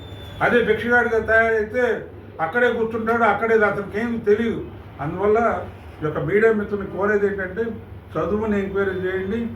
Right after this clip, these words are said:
అట్లా ఈ యొక్క చట్టాల మీద అవగాహన కల్పించే విధంగా మీడియా మిత్రులందరూ దీనిపై ఒక అవగాహన కల్పించాలని చెప్పి మీ అందరూ కోరుకుంటూ రేపు రానున్నటువంటి కేంద్ర మంత్రి గారి యొక్క పర్యటనలో మరి చెవిటి వారికి కానీ, మరి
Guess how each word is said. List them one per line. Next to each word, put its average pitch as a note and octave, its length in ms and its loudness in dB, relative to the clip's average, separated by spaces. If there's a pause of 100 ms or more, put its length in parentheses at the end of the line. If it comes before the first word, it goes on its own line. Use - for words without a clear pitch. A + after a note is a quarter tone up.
(260)
అట్లా G#3+ 460 2
ఈ F3 40 -6
యొక్క F3 160 -4
చట్టాల F#3 480 -2
మీద G#3+ 180 0
అవగాహన F#3+ 360 0
కల్పించే F#3+ 400 -6
విధంగా F#3 240 -4
మీడియా F3 300 -6
మిత్రులందరూ F3 760 -2 (460)
దీనిపై E3 280 0
ఒక F3 200 -2
అవగాహన F#3+ 400 2
కల్పించాలని D#3+ 580 -6
చెప్పి D#3 120 -6
మీ D3+ 80 -4
అందరూ D#3 220 -6 (140)
కోరుకుంటూ F#3+ 640 0 (520)
రేపు F3 260 2
రానున్నటువంటి G3 680 0
కేంద్ర F#3 260 -4
మంత్రి F#3+ 300 -8
గారి F3+ 220 -4
యొక్క - 420 -4 (480)
పర్యటనలో G#3+ 680 0 (360)
మరి D#3+ 140 0 (100)
చెవిటి G3+ 340 -2
వారికి F#3+ 300 0
కానీ, G3 200 0 (100)
మరి E3 120 -2